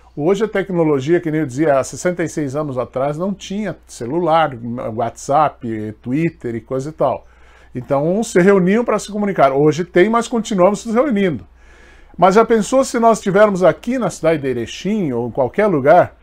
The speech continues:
um blackout nas co-, na, na energia elétrica, e como já ocorreu em Erechim há muitos anos atrás, ficamos uma semana sem energia elétrica, as torres de retransmissão de celular,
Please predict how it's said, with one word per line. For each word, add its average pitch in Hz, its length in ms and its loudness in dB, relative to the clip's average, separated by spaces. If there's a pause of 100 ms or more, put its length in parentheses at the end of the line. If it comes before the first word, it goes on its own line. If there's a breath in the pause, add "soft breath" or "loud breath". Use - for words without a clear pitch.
(420 soft breath)
um 170 180 0
blackout 196 680 4
nas 165 220 0
co-, 156 180 -6
na, 147 300 2
na 143 240 2
energia 143 380 -2
elétrica, 139 600 0
e 180 60 0
como 180 240 0
já 196 140 6
ocorreu 208 360 4
em 185 100 2
Erechim 175 440 -2
há 120 260 -2
muitos 156 380 -2
anos 151 180 0
atrás, 165 480 0 (300 soft breath)
ficamos 170 420 0
uma 156 140 2
semana 147 460 0
sem 165 180 -4
energia 131 360 -4
elétrica, 123 520 -2 (540 soft breath)
as 151 180 -4
torres 233 640 2
de 151 320 2
retransmissão 151 720 -2
de 165 80 -4
celular, 151 560 0